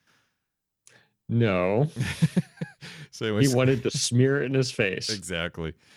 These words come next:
Speaker 2: So s-, and that's where Scott's like, "So is Ramona with you?" And then we flash to Gideon wherever he may be. We'll learn later. Uh, he says, "I don't know. Are you with me?" And we get a little shot of Ramona, who's,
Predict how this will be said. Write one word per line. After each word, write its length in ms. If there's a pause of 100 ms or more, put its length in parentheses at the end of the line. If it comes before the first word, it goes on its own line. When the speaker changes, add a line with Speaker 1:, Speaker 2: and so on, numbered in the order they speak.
(140)
Speaker 2:
So 140
s-, 160
and 200
that's 220
where 80
Scott's 380
like, 240
"So 200
is 140
Ramona 420
with 220
you?" 140 (120)
And 220 (1000)
then 100
we 80
flash 380
to 80
Gideon 560 (260)
wherever 360
he 120
may 200
be. 280
We'll 180
learn 200
later. 440
Uh, 440 (880)
he 60
says, 200
"I 140
don't 160
know. 380 (100)
Are 160
you 180
with 240
me?" 220
And 200
we 360 (280)
get 120
a 20
little 160
shot 320
of 180
Ramona, 380
who's, 320